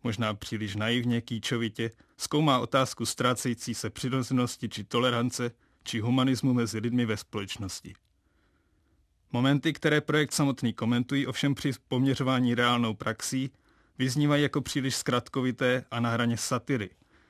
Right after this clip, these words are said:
Kristiánův kurátorský proslov, deskripce díla autorkou samotnou, interní rozpravy galerijního týmu. Potud jde cítit Östlundův škodolibý záměr. A je to na místě. Byť nejde o kritiku nikterak pronikavou, ale spíše krotce úsměvnou.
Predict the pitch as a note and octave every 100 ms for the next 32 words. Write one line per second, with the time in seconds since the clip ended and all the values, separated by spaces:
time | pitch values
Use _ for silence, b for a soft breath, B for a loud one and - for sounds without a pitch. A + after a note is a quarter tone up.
0 | b - G#2 - A#2+ A#2 A#2 - A#2 A2
1 | A#2 G#2+ - G#2 - B2 - B2+ A#2+ A#2
2 | A2 - B2 A2 A2 G#2+ A2+ A2 A2 A2
3 | G#2+ - G2+ - B2 B2 C3 A#2+ A#2 b
4 | b b b - B2+ C3+ A2+ G#2+ A2+ -
5 | - A#2+ A#2 A2 G#2+ G#2 G#2+ G#2 G2 -
6 | F#2 F2+ F2+ _ _ _ _ _ _ B
7 | B B - A2+ D#3 D#3+ - A#2 A2+ A2+
8 | - B2+ C3 - C#3+ - - C#3+ C#3+ C#3
9 | - - B2+ B2 A#2+ A2+ A#2+ A2 A#2+ A#2
10 | G#2 F2+ F2+ b b b b - A#2 B2+
11 | D3 C3+ A#2+ G#2 - G2+ _ b b b
12 | b A#2+ A#2+ C3+ C#3+ D#3+ C3+ - C#3 C3
13 | - B2+ A#2+ A2+ A2 - A2+ A2+ A2+ A#2
14 | A2 A2 G#2+ G#2 G#2+ - G#2+ A2+ G#2 A2+
15 | A#2+ - - D3+ G#2+ G#2 B2 A#2 G2+ F#2
16 | F2